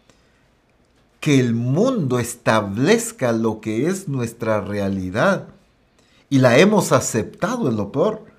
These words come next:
Sino tenemos que entender que es Cristo el único que establece lo que es la realidad y la bendición en la iglesia. Fuimos bendecidos por Dios,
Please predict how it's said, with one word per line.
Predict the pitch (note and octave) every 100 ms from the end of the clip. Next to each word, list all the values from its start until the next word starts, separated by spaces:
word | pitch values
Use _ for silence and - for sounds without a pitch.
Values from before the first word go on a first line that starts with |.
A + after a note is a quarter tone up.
| _ _ _
Sino | - - F3 D#3 C3+ - - _ _ _
tenemos | E3 D#3+ B3 C#4
que | -
entender | F3+ E3 D#3 C#3+ F3+ F#3
que | D#3
es | - - -
Cristo | - G3 G#3 - D#3
el | C3+ B2+
único | G#3+ B3+ F#3+ A#2+ B2+
que | A2+
establece | A2 - G2+ G2+ D3 B3 G#3 F3+ - - - _
lo | A#2 A#2+ A#2
que | - G2 B2 F#3+
es | C3
la | A2 A2
realidad | G#2+ G#2+ G#2+ G2+ G2+ G2 G2+ G#2+ G#2+ G#2 - _ _ _ _
y |
la | G#2 G2
bendición | F#2+ G2 G2 G2 - E2+
en | F2
la | E2+
iglesia. | E2 D#2+ - - - _ _ _ - -
Fuimos | - - A#3+ A3 C#3+
bendecidos | C3 C#3 C3+ A#2+ A#2+ A#2 - - - D#3+ F3 D3 B2
por | - G#2+ F2+
Dios, | F2+ F#2 D#2+ - - - -